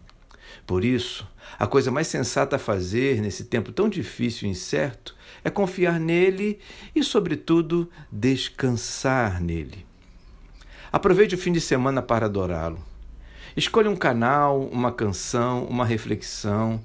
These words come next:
Separe um tempo para uma boa leitura. Faça uma oração. Aproxime-se, a-, aproxime-se dele mais e mais.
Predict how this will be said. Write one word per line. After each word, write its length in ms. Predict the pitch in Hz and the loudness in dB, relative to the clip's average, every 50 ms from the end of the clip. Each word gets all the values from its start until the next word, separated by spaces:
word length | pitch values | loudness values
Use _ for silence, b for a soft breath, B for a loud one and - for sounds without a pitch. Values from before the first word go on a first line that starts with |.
| B B B B | B B B B
Separe 400 | - - 220 - - 214 208 202 | -2 0 0 2 4 2 2 2
um 80 | 185 - | 0 -2
tempo 380 | - - 165 160 156 143 135 | -2 -2 -2 0 0 -2 -2
para 200 | - 143 139 135 | 0 0 2 2
uma 160 | 131 127 117 | 2 2 0
boa 240 | 110 107 113 117 110 | 0 2 2 2 2
leitura. 760 | 104 101 95 90 - - 113 117 117 120 110 113 113 113 110 B B B B B B | 2 0 -2 -4 -4 -2 0 2 4 4 2 2 0 -4 -6 B B B B B B
Faça 460 | - - - 123 117 110 - - 117 | -10 -4 -2 -2 -2 0 -2 -2 0
uma 120 | 107 101 | 2 2
oração. 600 | 101 98 98 90 - - - - 85 80 82 82 - - - - - - - - B B B B B B B B | 2 2 0 -2 -2 -6 -8 -8 -8 -8 -8 -10 -12 -16 -20 -20 -20 -20 -20 -20 B B B B B B B B
Aproxime-se, 680 | - 104 - 117 117 110 - - 139 139 131 - - - - | -2 -2 0 0 0 0 0 0 -2 -2 -2 -2 -6 -4 -2
a-, 240 | 120 113 - - | -2 -2 -2 -2
aproxime-se 580 | 107 - 123 120 120 - 170 160 147 - - 113 | -4 -2 -2 -2 0 0 0 0 0 -2 -4 -4
dele 460 | 95 87 110 120 123 120 110 95 98 | -2 2 2 4 4 4 2 2 -2
mais 680 | 92 92 95 107 113 123 135 143 143 139 135 120 120 | -4 -4 -2 -2 -2 -2 -2 -2 -2 -2 -4 -4 -4
e 60 | 123 123 | -2 -2
mais. 680 | 120 110 107 107 104 98 95 92 - - - - | 0 0 0 -2 -2 -4 -6 -10 -12 -16 -20 -20